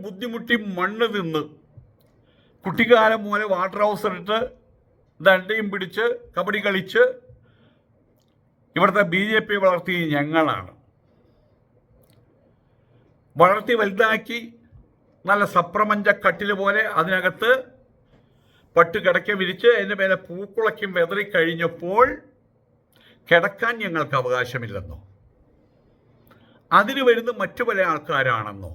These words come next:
ഇതൊക്കെയാണ് ഇവരുടെ അതൃപ്തിക്കുള്ള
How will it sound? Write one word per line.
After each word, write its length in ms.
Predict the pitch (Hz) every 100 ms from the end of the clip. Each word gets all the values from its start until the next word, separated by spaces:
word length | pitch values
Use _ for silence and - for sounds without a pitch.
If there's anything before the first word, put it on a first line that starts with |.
| 78 - _ _ _ _ _ _ _ _ _ _ _ _ _ _ _ _ _ _ _ _ _ _
ഇതൊക്കെയാണ് 380 | 156 170 190 185
ഇവരുടെ 260 | 185 185 185 185 - - 143
അതൃപ്തിക്കുള്ള 760 | 131 - - 180 - 160 156